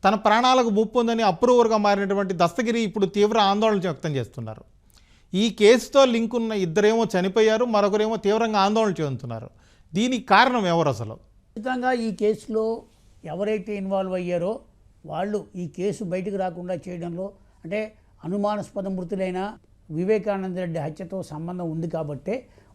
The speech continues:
Speaker 2: వాళ్ళిద్దరిని తీశారు. ఇవాళ ద-, అప్రూవర్గా మారిన దస్తగిరి ప్రాణాలకు ముప్పు ఉందనే విషయం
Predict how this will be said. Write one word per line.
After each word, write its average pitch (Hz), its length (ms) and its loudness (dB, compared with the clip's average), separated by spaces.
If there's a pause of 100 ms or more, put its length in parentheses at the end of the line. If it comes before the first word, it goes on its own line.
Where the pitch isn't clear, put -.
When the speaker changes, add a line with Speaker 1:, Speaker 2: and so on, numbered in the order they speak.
Speaker 2:
వాళ్ళిద్దరిని 160 500 -2
తీశారు. 156 420 -6 (380)
ఇవాళ 180 360 0
ద-, 156 140 -6
అప్రూవర్గా 214 840 2
మారిన 208 320 4
దస్తగిరి 185 500 -2
ప్రాణాలకు 180 500 -4
ముప్పు 165 300 -6
ఉందనే 190 260 -4
విషయం 170 400 -8